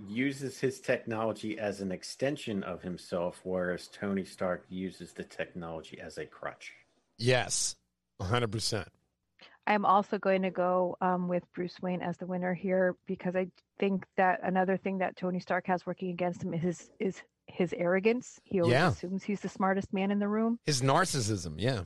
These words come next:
Speaker 3: Yeah, um, and that, I think, would ultimately be his downfall, has been his downfall in the past, and he doesn't seem to,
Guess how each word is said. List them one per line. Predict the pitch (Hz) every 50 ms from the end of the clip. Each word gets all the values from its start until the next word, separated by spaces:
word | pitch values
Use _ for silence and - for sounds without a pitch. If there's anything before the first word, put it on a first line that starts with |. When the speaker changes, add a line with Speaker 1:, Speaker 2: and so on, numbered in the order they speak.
| 76 -
Speaker 3:
Yeah, | - 196 190 185 175 160 180 175 - -
um, | - 196 196 190 185 185 185 170
and | - 185 180 180
that, | 185 180 185 180 -
I | 180
think, | 175 - - 180 180 175 - -
would | 180 180
ultimately | 190 180 175 - - 190 151 - 180 180
be | 165 185 180 160
his | 165 170 -
downfall, | - 175 170 175 - - - - -
has | - 214 226 214 -
been | - 190
his | 180 170 170
downfall | 165 170 170 170 170 - - 175 170 160
in | 165 175
the | 175
past, | 170 - - 175 170 170 165 - - -
and | 175 175
he | 170 160
doesn't | 160 170 160 - 175 170 -
seem | - 165 -
to, | - 180 165 -